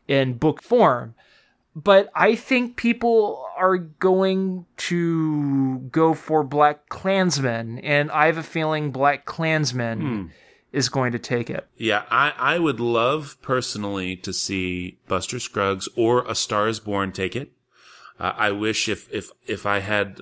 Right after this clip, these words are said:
Speaker 2: all the power in the world, I would, I would make them split it somehow. Uh, Ballad of Buster Scruggs and A Star Is Born.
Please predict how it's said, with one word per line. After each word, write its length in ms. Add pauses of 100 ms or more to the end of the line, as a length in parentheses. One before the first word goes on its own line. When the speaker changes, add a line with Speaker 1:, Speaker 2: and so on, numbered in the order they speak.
(140)
Speaker 2:
all 180
the 120
power 320
in 100
the 80
world, 640
I 140
would, 180 (240)
I 120
would 180
make 260
them 160
split 380
it 160
somehow. 480 (340)
Uh, 300 (160)
Ballad 240
of 100
Buster 240
Scruggs 340
and 80
A 40
Star 240
Is 80
Born. 260